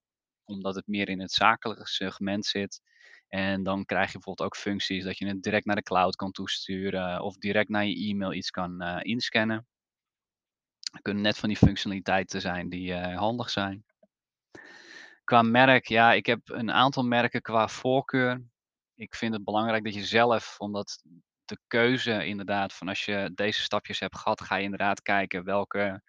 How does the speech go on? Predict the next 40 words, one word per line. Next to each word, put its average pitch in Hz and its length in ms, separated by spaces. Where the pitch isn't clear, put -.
merkprinter 107 1040
past - 260
eigenlijk, 98 600
eh, 85 720
voor 104 520
dat 98 200
budget, 104 580
eh, 87 180
past - 200
bij 104 100
jou. 101 400
En 101 120
elk 110 220
merk 110 340
heeft 107 280
over 101 180
het 95 160
algemeen 104 340
een 95 140
aantal 104 460
functionaliteiten 104 1400
die 101 380
wellicht 104 320
aansluiten 98 720
met - 320
wat 95 160
jij 92 220
wil 104 120
hebben. 104 520
Of - 240
een 90 200
bepaald 85 320
merk 92 300
waar 90 120
je 85 60
altijd 90 260
goede 98 260
ervaring 104 540
mee, 107 320
eh, 98 240